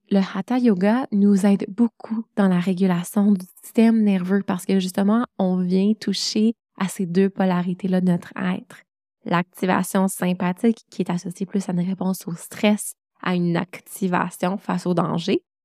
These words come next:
euh, mais qui est également présente dans tous les aspects de notre vie. Le, le, le, le sympathique, c'est pas le démon, on s'entend. C'est positif, c'est ça qui nous rend excités, c'est ça qui nous donne l'énergie.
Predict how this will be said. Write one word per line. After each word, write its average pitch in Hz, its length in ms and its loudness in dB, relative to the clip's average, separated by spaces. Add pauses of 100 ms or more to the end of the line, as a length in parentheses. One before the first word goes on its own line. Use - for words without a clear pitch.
(320)
euh, 165 280 -2 (720)
mais 196 140 2
qui 202 120 2
est 180 40 6
également 180 280 0
présente 190 460 0
dans 175 140 -2
tous - 80 -6
les 190 180 0
aspects 175 200 -4
de 196 40 0
notre 175 280 -2
vie. 185 220 0
Le, 175 140 0
le, 175 200 -2
le, 170 200 0
le 175 100 0
sympathique, 180 480 -6
c'est - 140 -2
pas 202 140 0
le 196 80 4
démon, 185 420 4
on 165 60 -4
s'entend. 175 400 -2 (500)
C'est 196 220 2
positif, 185 500 0
c'est 185 100 -8
ça 185 120 -2
qui 185 160 -2
nous 180 100 4
rend 175 160 0 (100)
excités, 208 520 2
c'est 190 100 -8
ça 180 140 -6
qui 185 120 -6
nous 180 60 0
donne 175 140 0
l'énergie. 180 680 2